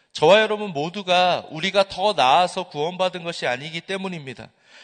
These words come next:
하나님의 전적인 은혜로 구원받았기 때문에 우리가 누군가의 연약함을 보듬어주고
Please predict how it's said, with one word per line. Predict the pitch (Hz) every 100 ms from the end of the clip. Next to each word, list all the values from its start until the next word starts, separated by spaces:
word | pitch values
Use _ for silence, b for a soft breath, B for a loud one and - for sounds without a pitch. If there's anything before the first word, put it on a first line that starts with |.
| B
하나님의 | - 214 220 214 208 214
전적인 | - 165 208 - 247 208 214
은혜로 | 160 175 180
구원받았기 | 175 160 170 165 156 160 160
때문에 | - 180 160 151 147 127 _ b b
우리가 | 151 175 185 180
누군가의 | 165 180 190 175 175
연약함을 | 147 151 175 - 165 170 170 165 - b b b b _ _
보듬어주고 | - 156 185 175 170 147 147 151 139